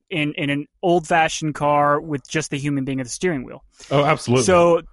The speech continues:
Speaker 1: so, I mean, that, that's an interesting perspective, right? Yeah, you can bust the speed limit, but you're gonna be so much safer because the Tesla car will stop you as a driver before you make a terrible mistake. And it's got all these sensors to, you know, help,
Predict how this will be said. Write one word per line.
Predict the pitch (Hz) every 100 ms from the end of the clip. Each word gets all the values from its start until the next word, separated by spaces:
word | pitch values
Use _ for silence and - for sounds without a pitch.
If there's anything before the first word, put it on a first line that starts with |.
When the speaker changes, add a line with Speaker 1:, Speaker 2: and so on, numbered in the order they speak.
| _ _ -
Speaker 1:
so, | - 185 180
I |
mean, | 208
that, | 208 226
that's | 208 220
an | 226
interesting | 233 - 214 233 214
perspective, | 202 - 311 - 156
right? | 135 180
Yeah, | 226 233
you | 220
can | 190 175
bust | 208 -
the |
speed | 165 - 285
limit, | 185 190
but | 185 -
you're |
gonna | 190 190
be | 196
so | 214
much | 190 180
safer | 240 269 185
because | 160 185 151
the |
Tesla | 156 202 -
car | 165 202 175 - - _
will | 175
stop | - - 262 -
you | 190 202 220 - _ _
as | 185 170
a |
driver | 170 247 233 202
before | 180 196 196
you | 190
make | 190 185
a |
terrible | 180 185 180
mistake. | 180 180 - 269
And | 151
it's | 147
got | 180
all | 175
these | 170 -
sensors | 240 233 165 147
to, | 156
you | 151
know, | 147
help, | 139 190